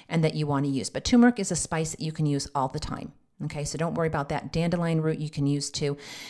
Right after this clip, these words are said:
You just wanna make sure too that you're not going overboard with some of these things causing, you know, other serious side effects too. And again, like I always say, you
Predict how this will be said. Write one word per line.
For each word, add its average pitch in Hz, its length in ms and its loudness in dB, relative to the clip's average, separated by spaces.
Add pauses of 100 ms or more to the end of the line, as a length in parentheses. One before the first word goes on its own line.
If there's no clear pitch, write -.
You 170 80 -6
just 175 160 2
wanna 175 160 2
make 160 140 2
sure 147 180 -2
too 170 160 -4
that 156 80 0
you're 143 80 -4
not 139 160 -2
going 170 220 4
overboard 190 440 2
with 165 120 -4
some 165 180 -2
of 160 60 -2
these 151 180 -2
things 151 300 -2
causing, 143 420 -2
you 143 60 0
know, 135 160 0
other 151 180 4
serious 135 460 -4
side 113 220 -6
effects - 340 -10
too. 139 240 -4 (420)
And 190 140 4
again, 220 240 6
like 202 140 2
I 165 100 2
always 156 240 2
say, 170 180 0
you 156 60 -2